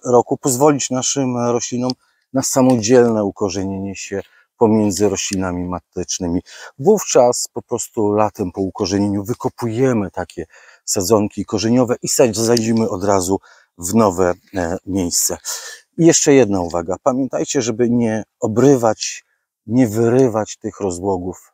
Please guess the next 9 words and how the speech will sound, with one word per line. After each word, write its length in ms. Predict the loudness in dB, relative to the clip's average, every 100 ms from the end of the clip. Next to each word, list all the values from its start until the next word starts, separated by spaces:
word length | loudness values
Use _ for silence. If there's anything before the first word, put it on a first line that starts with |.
| _
ręcznie, 460 | -2 0 -2 -8 -10 -12 -20 _
żeby 220 | -4 -2 0
nie 220 | 2 2
ciągnąć 560 | 2 2 2 2 0 -2
za 100 | -4
niego, 220 | -4 -4
nie 120 | -6
próbować 600 | -6 -8 -6 -6 -8 -12 -10
wyrwać, 400 | -6 -6 -6